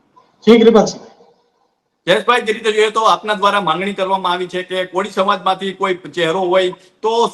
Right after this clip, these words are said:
Speaker 2: શા માટે માંગ કરવામાં આવી છે અને કે-, કયા એવા કારણો છે કે જેને લઈને આપે છે તે રાહુલ ગાંધીને માંગ કરી છે કે સી એમ ચહેરાને લઈને પણ કોળી સમાજ છે તેમાંથી કોઈ ચહેરાને ઉતારવામાં આવે?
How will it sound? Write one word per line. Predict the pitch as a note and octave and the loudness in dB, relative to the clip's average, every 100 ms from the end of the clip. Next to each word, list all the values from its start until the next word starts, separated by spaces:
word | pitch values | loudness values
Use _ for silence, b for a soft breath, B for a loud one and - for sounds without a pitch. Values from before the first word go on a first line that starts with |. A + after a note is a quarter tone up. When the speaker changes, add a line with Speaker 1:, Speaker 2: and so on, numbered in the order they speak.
| - | -6
Speaker 2:
શા | - G3+ | -2 0
માટે | G#3+ G3 | 0 -4
માંગ | G3 F#3 G3 | -2 -2 -4
કરવામાં | F#3+ G3 F#3+ | -8 -4 -4
આવી | F#3 F#3+ | -4 -6
છે | F#3 G3 F#3 _ - | -8 -8 -10 _ -10
અને | F#3+ G#3+ G#3+ | -6 -4 -6
કે-, | G3+ G3+ F#3+ | -4 -2 -2
કયા | F#3+ A3+ | 0 -4
એવા | A3+ G#3 G3 | -2 0 -2
કારણો | F#3+ D#3+ F#3+ A3+ A3 | 0 -2 -2 -6 -8
છે | G3 | -8
કે | G3 | -8
જેને | F3 E3+ F3+ | -8 -6 -4
લઈને | F3+ F#3 | -4 -4
આપે | F#3 D#3+ D#3+ F#3 | -4 -4 -6 -6
છે | F3 F3+ | -8 -8
તે | F#3 F3+ | -4 -4
રાહુલ | D3+ E3+ | -2 -4
ગાંધીને | F3 E3 F3 E3+ | -6 -8 -10 -6
માંગ | D#3+ E3+ | -6 -6
કરી | F3 F3 | -8 -10
છે | F3 | -10
કે | F3+ | -12
સી | E3+ F3+ | -10 -6
એમ | G3 | -6
ચહેરાને | G3 F3 F3+ F#3 | -2 -2 -2 -4
લઈને | F3+ E3+ | -10 -10
પણ | E3+ F3 E3+ | -10 -8 -10
કોળી | E3+ F3 G3 | -8 -8 -6
સમાજ | F#3 F3 F3 | -8 -8 -10
છે | F3+ E3+ | -8 -8
તેમાંથી | F3 E3+ E3 E3 | -6 -8 -8 -8
કોઈ | E3+ E3 | -8 -8
ચહેરાને | D#3+ D3 D#3+ | -8 -6 -6
ઉતારવામાં | D3 C#3 C#3 B2+ A#2 G#2 | -6 -10 -10 -10 -12 -12
આવે? | F#2 | -14